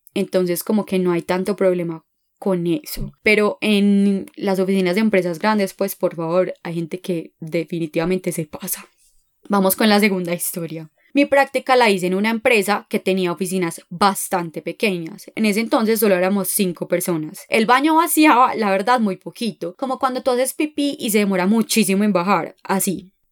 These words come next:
Mi terror, esos sanitarios son mi terror. Llevaba por ahí dos meses en la oficina y un día me dio como un cólico horrible de hacer popó, pero me daba miedo entrar al baño de ahí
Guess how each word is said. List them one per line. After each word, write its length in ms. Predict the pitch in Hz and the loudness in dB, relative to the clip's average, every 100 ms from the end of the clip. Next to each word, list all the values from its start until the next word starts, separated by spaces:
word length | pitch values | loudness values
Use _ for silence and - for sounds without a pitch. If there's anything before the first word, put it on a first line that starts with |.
| - | 0
Mi 160 | 214 226 | 4 4
terror, 460 | 220 208 190 170 180 | 4 0 0 -4 -6
esos 200 | 180 202 | -6 -4
sanitarios 420 | 247 226 240 226 | -2 -2 -2 -2
son 180 | 196 - | -4 -6
mi 440 | 196 208 220 262 - | -2 0 0 -2 -8
terror. 380 | - 190 165 - - _ | -2 -2 -2 -10 -14 _
Llevaba 440 | 208 277 277 269 285 | 0 2 6 6 4
por 140 | 330 | 0
ahí 180 | 302 220 | 0 0
dos 200 | 208 214 | 0 0
meses 240 | 247 254 | -2 -2
en 100 | 247 | -2
la 100 | 214 | 0
oficina 440 | 185 185 185 254 233 | 0 -2 -4 -4 -2
y 120 | 208 | -2
un 120 | 196 | -2
día 240 | 185 233 240 | -2 -2 0
me 160 | 208 | 2
dio 240 | 196 185 175 | 4 2 0
como 220 | - 214 | 0 2
un 100 | 214 | 0
cólico 460 | - 226 226 - - | 2 2 2 -2 -4
horrible 540 | 202 196 202 185 185 | -2 0 2 4 4
de 80 | 208 | 2
hacer 240 | 190 170 | 0 -2
popó, 420 | 175 160 202 180 _ | -4 -2 0 0 _
pero 240 | 285 247 254 | 2 2 -4
me 120 | 240 | -6
daba 220 | 180 165 | -6 -6
miedo 220 | 180 190 | -6 -8
entrar 200 | 190 202 | -8 -8
al 120 | 196 | -8
baño 280 | 185 208 208 | -6 -4 -4
de 80 | 226 | -4
ahí 300 | 247 220 | -4 -6